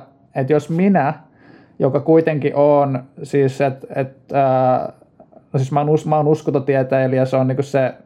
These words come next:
mihin mun koulutus suuntaa. Ää,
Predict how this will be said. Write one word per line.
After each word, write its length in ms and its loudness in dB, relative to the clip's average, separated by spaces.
mihin 340 0
mun 380 -2
koulutus 600 0
suuntaa. 720 0
Ää, 340 2